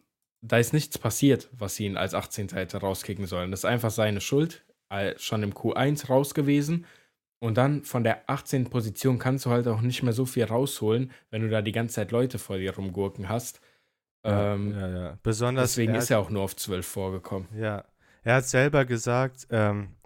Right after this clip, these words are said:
Speaker 2: also erstmal zu Alonso, wie gesagt, eins würde ich ihm auch geben. Dem Stroll auch, so wie du, vier, äh, weil er,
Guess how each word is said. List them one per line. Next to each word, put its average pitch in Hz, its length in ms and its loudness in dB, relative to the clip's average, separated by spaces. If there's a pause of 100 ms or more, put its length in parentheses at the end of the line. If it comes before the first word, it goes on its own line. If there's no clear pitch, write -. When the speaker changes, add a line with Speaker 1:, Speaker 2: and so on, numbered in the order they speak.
(100)
Speaker 2:
also 113 240 4
erstmal 113 320 2
zu - 160 2
Alonso, 139 720 4
wie 104 100 -4
gesagt, 101 460 0
eins 113 280 -2
würde 117 120 -4
ich - 120 -6
ihm - 60 -8
auch 110 160 -2
geben. 113 260 -4 (440)
Dem 110 120 2
Stroll 123 360 4
auch, 113 180 6
so 120 220 0
wie 104 100 4
du, 120 320 2
vier, 156 580 0 (600)
äh, 110 60 2
weil 104 580 6
er, 113 220 4